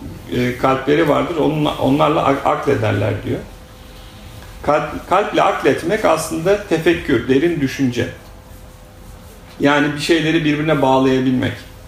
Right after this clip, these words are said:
Olguları bir araya getirip oradan bir sonuç üretebilmek. Yoksa hani bir beynin düşünmesi, bir de kalbin düşünmesi var şeklinde değil. Ee,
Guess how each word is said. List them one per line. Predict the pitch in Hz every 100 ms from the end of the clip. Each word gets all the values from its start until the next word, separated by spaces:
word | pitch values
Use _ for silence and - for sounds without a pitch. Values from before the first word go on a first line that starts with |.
| - - - - - - - - - - - - - - - - -
Olguları | 147 160 165 170 170
bir | 180
araya | 160 151
getirip | 147 139 170 196 147
oradan | 160 160 165 156
bir | 165
sonuç | - 147 156 147
üretebilmek. | 135 135 135 127 107 107
Yoksa | 147 147 139
hani | 139 139 135 - - -
bir | 151 143
beynin | 151 175 190 160
düşünmesi, | 156 147 143 151 147
bir |
de | 151 143
kalbin | 147 147 160 143
düşünmesi | 131 143 143 139 147
var | 151 147
şeklinde | 147 143 135 139
değil. | 131 123 107 - - - - - - - - - - - - - - -
Ee, | 117 113 110 110